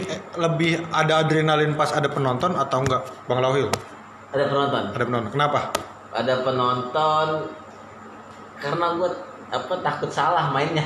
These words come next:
Speaker 2: <laughs> gitu loh.
Speaker 1: Hmm.
Speaker 2: Karena ada
Speaker 1: Ada,
Speaker 2: yang tahu gitu,
Speaker 1: hmm,
Speaker 2: "Oh,
Speaker 1: iya,
Speaker 2: ini
Speaker 1: iya.
Speaker 2: salah nih, salah nih." Gitu. Itu sih agak
Speaker 1: Takut dikritik kah apa gimana, Bang?
Speaker 2: ya, nggak dikritik. Apalagi kan banyak band-band juga ya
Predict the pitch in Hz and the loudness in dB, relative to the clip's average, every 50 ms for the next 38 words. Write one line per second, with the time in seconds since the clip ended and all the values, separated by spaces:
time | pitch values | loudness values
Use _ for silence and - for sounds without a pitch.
0 | - 160 143 143 143 139 135 127 120 117 131 135 123 131 147 139 165 - 120 117 | 0 0 0 0 2 2 2 2 2 2 2 2 2 2 2 2 2 2 0 -2
1 | 117 110 107 101 - - - - - - - - - - - - - - - - | -4 -6 -8 -10 -10 -14 -16 -18 -18 -16 -16 -16 -16 -18 -16 -16 -16 -16 -12 -4
2 | - - 127 135 135 131 127 127 131 135 135 147 170 185 185 185 180 - 127 127 | -2 0 2 4 4 4 4 4 4 4 4 4 4 4 2 2 2 2 0 2
3 | 123 117 127 127 127 123 117 113 110 104 104 120 135 143 151 - - - - 147 | 2 4 4 4 4 4 2 2 0 0 -2 -2 -2 -2 -4 -4 -6 -6 -6 -6
4 | 139 139 143 143 143 139 117 - 101 - - - - - - - - - - - | -4 -4 -6 -6 -6 -8 -8 -10 -10 -12 -12 -14 -16 -16 -18 -18 -18 -16 -10 -6
5 | 123 131 143 - - 120 113 - - - 123 120 123 120 117 120 120 101 - - | -4 -4 -4 -4 -6 -6 -6 -6 -4 -4 -2 0 0 0 0 0 -4 -6 -8 -12
6 | - - - - - 139 156 - - 190 185 170 165 160 156 160 165 165 214 208 | -16 -18 -18 -4 0 0 0 2 2 0 2 2 0 2 2 0 0 0 0 0
7 | 226 226 214 190 175 156 170 175 160 135 120 113 139 147 147 147 147 - 185 208 | 0 0 2 2 2 2 2 2 2 2 2 2 2 2 2 0 0 0 0 0
8 | 208 208 - 180 180 175 - - - - 127 147 175 196 214 220 202 190 170 170 | -2 -2 -4 -4 -4 -4 -6 -8 -8 -6 -4 -4 -2 -2 0 0 2 2 2 2
9 | 165 160 160 - - - - - - - - - 123 139 143 143 147 139 143 160 | 2 2 0 -2 -4 -8 -10 -14 -16 -16 -8 -2 0 0 2 2 2 0 0 0
10 | 170 208 196 175 | 2 2 4 4